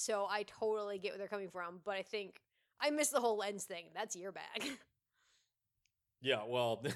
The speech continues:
Speaker 2: <laughs> I already said, I already said my piece on the lens. Uh, but, but no, I mean, I do agree, you know,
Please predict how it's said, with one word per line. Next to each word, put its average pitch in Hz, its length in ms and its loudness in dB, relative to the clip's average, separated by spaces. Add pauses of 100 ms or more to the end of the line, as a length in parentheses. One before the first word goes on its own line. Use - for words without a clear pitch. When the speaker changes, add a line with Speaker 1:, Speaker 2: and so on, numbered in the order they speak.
(200)
Speaker 2:
<laughs> - 340 -2
I 170 40 4
already 180 180 4
said, - 260 4
I 180 80 2
already 208 140 4
said 190 160 0
my 160 120 4
piece 185 300 0
on 156 140 2
the 135 60 0
lens. 123 480 0 (100)
Uh, 139 480 0 (580)
but, 160 400 2
but 254 100 -4
no, 339 100 4 (120)
I 311 40 -2
mean, 294 220 0
I 277 80 4
do 269 180 -4
agree, 214 420 0
you 190 80 -4
know, 180 300 0